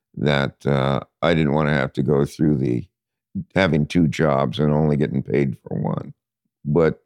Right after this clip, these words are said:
I wasn't looking beyond my nose, and that was a very foolish decision on my part. The different jobs I took were jobs that would continue.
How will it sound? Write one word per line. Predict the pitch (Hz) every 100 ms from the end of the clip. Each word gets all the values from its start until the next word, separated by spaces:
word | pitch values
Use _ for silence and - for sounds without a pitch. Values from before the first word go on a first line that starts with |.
| _
I | 90
wasn't | 95 98 82 80
looking | 87 90 80
beyond | 80 80 82
my | 76 71
nose, | 71 78 73 69 71 - -
and | 69 65 67 67 65 53 55 -
that | 87 69
was | 73 64
a |
very | 64 69 69 82 78 71
foolish | - 80 73 73 67
decision | - 60 - 71 60
on | 62 58
my | 62 64 69
part. | - 58 57 - _ _
The | 80
different | 85 98 78 85
jobs | 82 92 98 87
I | 82
took | 65 73 69
were | 78
jobs | 73 - 85 85 87 76
that | 76 - -
would | 76 71 69 69 _
continue. | - 85 76 98 90 73 53